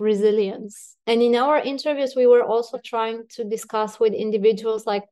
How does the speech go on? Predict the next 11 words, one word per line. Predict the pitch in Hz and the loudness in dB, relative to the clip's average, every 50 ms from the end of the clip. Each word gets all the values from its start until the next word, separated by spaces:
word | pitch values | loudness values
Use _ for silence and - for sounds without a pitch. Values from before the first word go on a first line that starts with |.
| _ | _
what's | 214 220 226 226 220 | -4 -2 -2 -4 0
their | - 254 240 233 | 2 4 4 4
perception | 226 - 220 220 208 202 - 220 208 202 - - 220 220 - | 2 0 -2 -4 -2 -2 -2 -4 -4 -4 -6 -10 -12 -8 -6
of | 214 214 196 - | -6 -6 -6 -6
how | - - - - 214 208 208 208 208 | -12 -10 -4 0 2 2 4 2 2
these | 202 208 220 214 208 208 - - - - - - | 2 4 4 4 2 2 -4 -10 -16 -18 -20 -20
sites | - - - 220 214 214 214 214 - | -12 -4 -2 0 0 0 -2 -2 -6
of | - 196 180 | -8 -10 -8
dark | 165 202 185 190 214 208 - | -4 -2 -2 0 -2 -4 -6
heritage, | - - 208 208 208 214 220 208 214 254 233 254 254 - - - - - - _ _ 196 | -10 -10 -6 -4 -4 -2 -4 -2 0 2 2 2 0 -4 -12 -14 -14 -16 -18 _ _ -20
sites | - - - 220 214 208 208 214 208 208 | -20 -10 -6 -4 -2 -2 0 -2 -4 -4